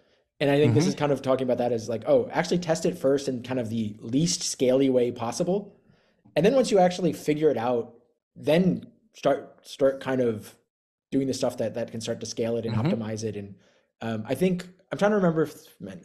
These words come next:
Speaker 1: I think this was, was in one of the first three we talked about. I, I strongly believe, for the most part, technology doesn't get you from zero to one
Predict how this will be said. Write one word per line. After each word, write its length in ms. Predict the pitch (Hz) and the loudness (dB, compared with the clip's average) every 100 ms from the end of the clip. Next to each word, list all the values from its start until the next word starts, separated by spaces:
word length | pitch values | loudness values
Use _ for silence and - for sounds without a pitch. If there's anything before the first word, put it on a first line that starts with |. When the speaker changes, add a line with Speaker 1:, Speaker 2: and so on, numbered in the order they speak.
| _ | _
Speaker 1:
I 80 | 139 | -2
think 200 | 156 190 | 0 0
this 140 | 175 | -2
was, 140 | 160 127 | -2 -4
was 180 | 123 120 | -6 -6
in 120 | 117 | -6
one 100 | 120 | -6
of 60 | |
the 60 | 117 | -6
first 260 | 120 113 - | -6 -8 -6
three 160 | 123 | -4
we 100 | 113 | -4
talked 240 | 113 117 113 | -6 -6 -6
about. 320 | 113 107 107 _ _ _ _ _ | -6 -8 -10 _ _ _ _ _
I, 80 | 147 | 2
I 260 | 175 - | 2 0
strongly 400 | 170 190 190 196 | -2 0 0 0
believe, 600 | 175 131 127 160 156 - _ _ _ | 0 0 0 -2 -6 -14 _ _ _
for 120 | - | 2
the 60 | 151 | 2
most 300 | 123 131 - | 2 -4 -4
part, 360 | 196 202 190 - _ _ _ _ _ _ _ _ _ _ _ - | -2 -2 -4 -18 _ _ _ _ _ _ _ _ _ _ _ -6
technology 380 | 139 160 165 | 2 4 4
doesn't 320 | 165 147 151 151 | 4 4 2 2
get 160 | 117 | 0
you 80 | 147 | -2
from 160 | 135 123 | -4 -2
zero 200 | 120 123 | 0 2
to 60 | |
one 440 | 110 113 165 208 | 0 0 -2 -4